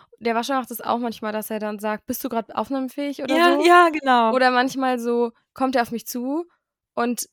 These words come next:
Speaker 1: will was erzählen und stoppt sich dann selber und sagt, „Kann ich jetzt was erzählen?“ Und das liebe ich, weil das ist so, ist, hat, ist so empathisch irgendwie einfach, dann nochmal vorher nachzufragen. Finde ich richtig die tolle Eigenschaft.
Speaker 2: Ja, finde ich auch total schön.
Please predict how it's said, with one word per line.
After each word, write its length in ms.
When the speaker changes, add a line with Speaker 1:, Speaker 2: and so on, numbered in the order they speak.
Speaker 1:
will 360
was 120
erzählen 440
und 200
stoppt 260
sich 100
dann 140
selber 220
und 80
sagt, 240
„Kann 140
ich 60
jetzt 140
was 100
erzählen?“ 400
Und 100
das 160
liebe 380
ich, 260
weil 120
das 160
ist 100
so, 180
ist, 260
hat, 280
ist 260
so 140
empathisch 560
irgendwie 300
einfach, 320
dann 220
nochmal 260
vorher 380
nachzufragen. 1300
Finde 180
ich 80
richtig 300
die 80
tolle 280
Eigenschaft. 680
Speaker 2:
Ja, 220
finde 220
ich 100
auch 100
total 320
schön. 320